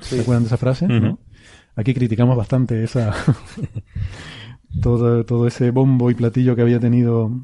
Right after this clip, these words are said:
Speaker 1: eh, todo el asunto. Pero bueno, ya se sabe que todo lo que sea meterse con la relatividad y, y estas cosas alternativas tiene mucha acogida mediática.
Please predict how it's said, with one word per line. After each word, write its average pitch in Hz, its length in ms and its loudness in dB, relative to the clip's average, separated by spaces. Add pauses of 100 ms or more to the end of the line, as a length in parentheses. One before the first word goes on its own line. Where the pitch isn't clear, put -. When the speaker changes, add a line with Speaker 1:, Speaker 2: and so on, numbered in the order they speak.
Speaker 1:
eh, 120 140 -8
todo 127 140 -2
el 123 60 -2
asunto. 131 420 -2 (800)
Pero 110 140 0
bueno, 110 240 0 (120)
ya 113 120 -4
se 113 60 -2
sabe 117 220 0
que - 80 -4
todo 120 120 -2
lo 120 60 0
que 113 80 -6
sea 127 100 0
meterse 120 380 0
con 113 140 0
la 113 80 -2
relatividad 117 800 0
y, 110 380 -2
y 113 40 -4
estas 110 200 -4
cosas 120 180 -4
alternativas 120 540 0
tiene 113 200 0
mucha 113 380 -2
acogida 110 340 -4
mediática. 110 520 -2